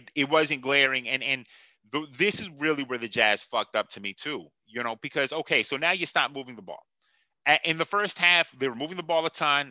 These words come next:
They were also hunting Seth, right? Anytime that Seth ended up switched on Bogdanovich, they exposed it. They made sure to go to that mismatch.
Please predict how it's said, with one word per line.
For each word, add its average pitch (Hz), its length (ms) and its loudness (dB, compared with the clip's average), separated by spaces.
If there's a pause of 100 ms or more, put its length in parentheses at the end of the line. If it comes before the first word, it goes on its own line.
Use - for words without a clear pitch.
They 117 80 0
were 120 140 0
also 123 320 -2
hunting 117 260 -4
Seth, - 420 -6
right? 101 200 0
Anytime 135 420 -2
that 117 240 4
Seth 131 320 0
ended 120 240 -4
up 104 80 -8
switched - 360 -10
on 127 100 -4
Bogdanovich, 131 760 0
they 120 180 4
exposed 95 500 -6
it. - 100 -14
They 101 80 -4
made 117 220 -2
sure 120 140 -8
to 110 100 -4
go 107 180 -6
to 110 160 -10
that 104 260 2
mismatch. 143 480 -6